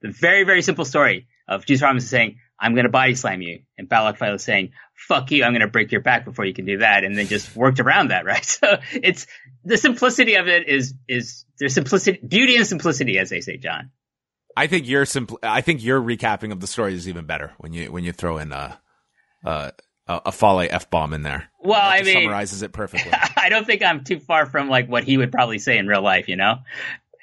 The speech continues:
Speaker 1: Good old Bad Luck Fale. Big F word Fale, we should call him from now on.
Speaker 2: I'm waiting for him to start selling those berets.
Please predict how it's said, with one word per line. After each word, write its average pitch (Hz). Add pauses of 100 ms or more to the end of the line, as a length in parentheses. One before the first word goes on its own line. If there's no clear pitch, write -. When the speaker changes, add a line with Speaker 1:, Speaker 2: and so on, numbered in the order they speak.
(160)
Speaker 1:
Good 110
old 98
Bad 104
Luck 92
Fale. 92
Big 156
F 143
word 127
Fale, 101
we 113
should 101
call 104
him 98
from 101
now 95
on. 95 (600)
Speaker 2:
I'm 175
waiting 202
for 156
him 156
to 127
start 123
selling 139
those 117
berets. 107